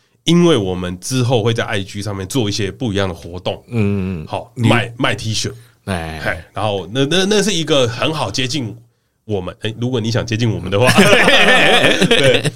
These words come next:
Speaker 1: 上面也会有很多互动。
Speaker 2: 对，对，对，
Speaker 1: 啊，我们
Speaker 2: 你私讯我们，我们都会回啊。
Speaker 1: 我们最近一直被雀边骂，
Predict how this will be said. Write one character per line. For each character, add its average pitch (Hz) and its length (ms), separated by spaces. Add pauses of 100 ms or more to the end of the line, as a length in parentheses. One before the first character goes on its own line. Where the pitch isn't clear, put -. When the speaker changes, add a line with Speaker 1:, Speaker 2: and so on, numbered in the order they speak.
(240)
Speaker 1:
上 262 180
面 269 100
也 214 60
会 226 120
有 208 60
很 147 140
多 175 280
互 180 200
动。 151 320 (180)
Speaker 2:
对， 107 140
对， 107 200
对， 87 160
Speaker 1:
啊， - 80
我 123 60
们 175 100
Speaker 2:
你 185 40
私 170 120
讯 190 160
我 117 80
们， 95 80
我 90 60
们 90 120
都 110 120
会 113 80
回 110 200
啊。 - 40
Speaker 1:
我 156 60
们 196 200
最 208 140
近 190 240
一 180 140
直 165 100
被 165 120
雀 170 160
边 151 140
骂， 156 160